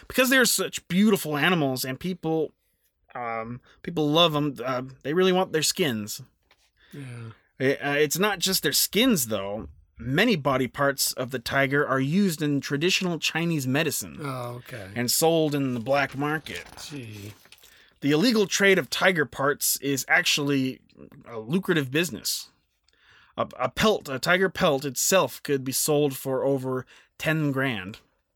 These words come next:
Speaker 2: Wow.
Speaker 1: And that, like, I read something that said, uh, if somebody kills a tiger, they could s-, they sell the tiger, they earn, like, three or four years' worth of wages.
Speaker 2: Wow.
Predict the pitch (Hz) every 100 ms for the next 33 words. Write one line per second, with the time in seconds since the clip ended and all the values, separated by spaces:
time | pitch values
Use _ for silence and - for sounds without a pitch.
0 | - 113 120 113 90 - - - - -
1 | 143 156 151 147 - - - 143 151 151
2 | 135 156 139 143 131 - 143 135 123 117
3 | 101 - _ _ _ _ 101 143 - 127
4 | - 170 160 151 143 139 - 170 143 -
5 | 185 180 147 147 139 139 - - 123 -
6 | 156 143 156 170 165 139 - - - -
7 | 139 147 147 151 151 143 135 127 - -
8 | - - 190 165 - 165 143 156 143 127
9 | 123 120 123 139 - 64 - - _ -
10 | 120 127 135 131 113 101 90